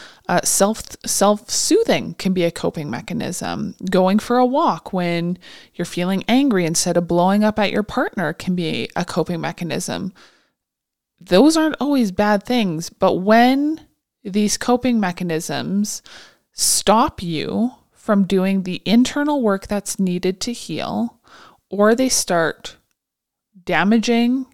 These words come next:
your health and running your life, that's when they become issues. And we have to get real with ourselves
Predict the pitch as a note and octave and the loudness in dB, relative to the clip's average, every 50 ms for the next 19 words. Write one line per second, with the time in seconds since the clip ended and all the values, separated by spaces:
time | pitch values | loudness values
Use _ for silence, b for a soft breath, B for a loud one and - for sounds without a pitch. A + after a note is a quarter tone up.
0 | _ _ _ A#3 A#3+ C4+ C4+ - - E3+ D#3 D#3 G3 A#3 - _ _ _ _ _ | _ _ _ -4 -4 -2 -2 -4 -4 -2 -2 0 -2 -4 -6 _ _ _ _ _
1 | _ _ _ - F#3+ F#3+ F3+ F3 F3 E3+ E3+ F3 F#3 F#3+ G#3+ A#3+ B3+ A3 F3+ C#3+ | _ _ _ -6 -4 -4 -2 -2 -2 -2 -2 -2 -2 -2 -2 -2 -2 -2 -2 -2
2 | A#2 F#3 F3+ - - - - _ _ _ _ _ _ _ _ _ _ _ _ _ | -2 -4 -6 -8 -12 -20 -20 _ _ _ _ _ _ _ _ _ _ _ _ _
3 | _ _ - F3 E3+ F#3+ F#3 G3 G3 - - A#3+ G#3+ G3 F#3 F3+ F#3+ G3 - - | _ _ -20 -8 -2 0 0 0 0 0 0 0 2 2 0 0 -2 -4 -6 -6
4 | E3+ E3 E3 - - D#3+ D#3 - - - - - - - - - - - - _ | -6 -6 -6 -6 -6 -8 -8 -8 -10 -10 -12 -12 -12 -14 -12 -12 -12 -12 -14 _
5 | _ _ _ _ _ _ _ _ _ _ _ _ _ _ _ _ _ _ _ _ | _ _ _ _ _ _ _ _ _ _ _ _ _ _ _ _ _ _ _ _
6 | _ _ - G3 G3 F#3+ F#3 - - - B3 C4+ - - C#4+ A3 A3 G#3+ E3+ - | _ _ -2 0 0 0 0 -2 -2 -4 -4 -4 -2 -4 -4 0 2 0 0 0
7 | F#3+ G3 G#3+ A#3 C4 D4 D#4+ D4+ A#3+ F#3+ F3 - D#3+ D3 - F3 - - - E2+ | 0 0 2 2 4 2 2 2 2 0 -2 -4 -6 -8 -6 -8 -10 -10 -8 -10
8 | E2 - - - _ - - - - | -10 -10 -12 -14 _ -12 -12 -12 -14